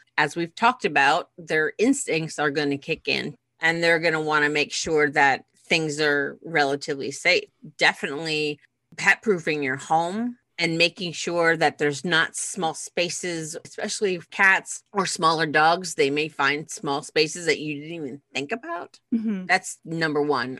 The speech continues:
Speaker 1: I won't even move all of my things into a house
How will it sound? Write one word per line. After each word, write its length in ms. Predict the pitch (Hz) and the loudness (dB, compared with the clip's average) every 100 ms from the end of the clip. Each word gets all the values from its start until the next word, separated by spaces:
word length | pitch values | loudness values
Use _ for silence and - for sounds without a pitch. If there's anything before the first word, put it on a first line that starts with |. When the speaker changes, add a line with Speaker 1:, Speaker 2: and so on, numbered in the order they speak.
| - | 0
Speaker 1:
I 120 | 180 | 2
won't 240 | 190 214 | 4 4
even 220 | 190 160 | 2 -2
move 220 | 160 160 143 | -4 -6 -2
all 220 | 180 202 | 4 6
of 160 | 214 190 | 6 2
my 160 | 170 156 | -2 -2
things 360 | 160 156 147 | -2 -4 -4
into 400 | - 160 160 147 | -6 -8 -4 -4
a 40 | 139 | -4
house 500 | - 147 147 190 | 0 2 2 0